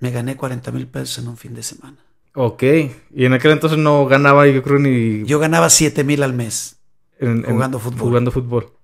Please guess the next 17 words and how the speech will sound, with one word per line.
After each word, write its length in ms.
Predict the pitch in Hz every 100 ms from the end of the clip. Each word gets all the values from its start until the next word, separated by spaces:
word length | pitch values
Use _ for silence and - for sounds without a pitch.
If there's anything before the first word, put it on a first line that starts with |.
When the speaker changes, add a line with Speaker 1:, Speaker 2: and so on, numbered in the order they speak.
| _ _ _ _ _ _ -
Speaker 2:
Y 40 |
aparte 280 | 131 175 180
del 60 |
fútbol, 560 | 160 185 170 196 208 - _ _ _ _ - 139 127
a-, 80 | 131 127 135
¿atendía 280 | 139 135
la 100 | 175
birria 460 | 170 185 185 180 151
y 80 | 135
Speaker 1:
Sí, 60 | 139
Speaker 2:
daba 180 | 170
show? 320 | 147 160 240 359
¿Las 160 | 143
Speaker 1:
sí, 60 | -
Speaker 2:
tres 100 | 170
Speaker 1:
sí. 60 | 165
Speaker 2:
cosas? 340 | 214 370 -